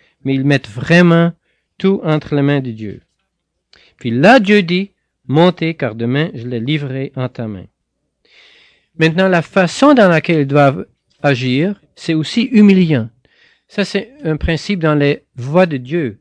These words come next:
dans le gouvernement de Dieu. Euh, on le voit aussi dans Josué huit, en rapport avec, euh, Aï, la ville d'Aï. Le peuple avait manqué dans la question d'Akan.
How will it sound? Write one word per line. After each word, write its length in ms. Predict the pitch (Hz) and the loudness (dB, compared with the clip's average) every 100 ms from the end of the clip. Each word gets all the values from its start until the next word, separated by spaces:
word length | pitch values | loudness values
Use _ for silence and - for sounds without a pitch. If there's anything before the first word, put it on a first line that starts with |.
| - | -10
dans 100 | 147 | -6
le 120 | 135 | -4
gouvernement 580 | 131 208 175 156 143 139 | 0 2 2 0 -2 -4
de 80 | 123 | -6
Dieu. 260 | 113 104 - _ _ _ _ _ - | -10 -12 -14 _ _ _ _ _ -4
Euh, 200 | 127 127 | -4 -2
on 140 | 160 156 | -2 -2
le 120 | 143 | -2
voit 220 | 139 165 | -2 -2
aussi 240 | 143 - | -2 -4
dans 140 | 156 139 | -2 -2
Josué 380 | 143 139 131 123 | -2 -4 -4 -4
huit, 380 | 123 240 - - | -2 -4 -6 -10
en 120 | 139 | -8
rapport 240 | 143 160 | -4 -4
avec, 320 | 139 131 127 - _ - | -4 -6 -10 -16 _ -10
euh, 180 | 127 127 | -10 -8
Aï, 400 | 147 143 220 262 _ | -6 -4 -4 -6 _
la 140 | 131 131 | -6 -4
ville 220 | 147 127 | -2 -4
d'Aï. 400 | 127 123 165 226 _ _ _ _ _ _ - | -4 -4 -4 -6 _ _ _ _ _ _ -6
Le 140 | 139 | -4
peuple 320 | 143 214 220 | 2 2 2
avait 220 | 175 151 151 | 0 2 2
manqué 500 | 139 127 - 160 208 | 2 0 -2 -4 -2
dans 180 | 139 131 | -2 -2
la 160 | 123 | -4
question 460 | - 127 - 139 123 | -4 -10 -8 -8 -6
d'Akan. 500 | 120 117 - 139 | -6 -8 -8 -10